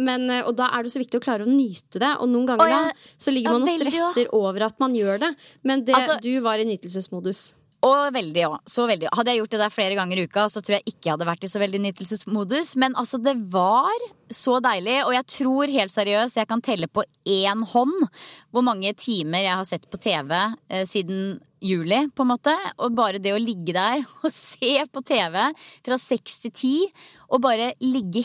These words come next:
Speaker 2: helt flatt, og bare, du vet, bare bli underholdt av noe helt hjernedødt. Det var altså så deilig. Jeg,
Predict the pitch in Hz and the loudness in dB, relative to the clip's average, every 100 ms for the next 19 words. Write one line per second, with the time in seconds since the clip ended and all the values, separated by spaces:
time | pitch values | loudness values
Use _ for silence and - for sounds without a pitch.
0 | - - 226 254 - 269 339 _ - - | -2 0 0 -2 -2 -2 -2 _ -10 -2
1 | 240 233 226 226 _ _ _ _ 214 226 | 0 0 -2 -8 _ _ _ _ -2 0
2 | 247 - 226 220 202 196 190 202 _ _ | -2 -4 0 0 0 -2 -2 -4 _ _
3 | 247 180 160 196 220 - 175 185 190 - | -4 -2 -2 -2 -2 -2 -2 -2 -10 -2
4 | 185 202 190 156 226 - 269 196 170 214 | -2 0 -4 -2 -4 0 0 2 4 4
5 | 349 381 233 262 269 254 190 180 262 254 | 0 -4 -6 -2 -2 0 0 0 0 0